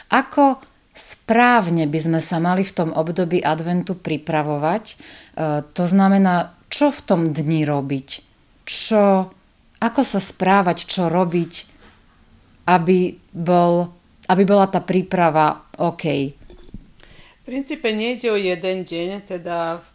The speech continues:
Speaker 2: princípe ide o štyri týždne. Hovorím, že nedeľou si zapálime napríklad na tom adventnom venci ďalšiu sviečku, ktorá možno v našich rodinách má symbolizovať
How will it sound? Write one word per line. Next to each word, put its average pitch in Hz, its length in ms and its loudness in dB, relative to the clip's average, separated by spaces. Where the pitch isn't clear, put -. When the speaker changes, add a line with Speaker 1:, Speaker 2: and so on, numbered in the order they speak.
Speaker 2:
princípe 196 480 -8
ide 196 160 -6
o 185 80 -2
štyri 208 320 -8
týždne. 185 880 -10
Hovorím, 202 400 -4
že 185 240 -4
nedeľou 185 480 -4
si 185 160 -6
zapálime 185 560 -2
napríklad 175 480 -8
na 175 80 -10
tom 180 160 -4
adventnom 185 480 -6
venci 175 320 -8
ďalšiu 180 400 -6
sviečku, 175 640 -8
ktorá 190 320 -4
možno 190 240 -4
v 185 80 -6
našich 196 320 -4
rodinách 185 400 -4
má 185 160 -6
symbolizovať 180 800 -4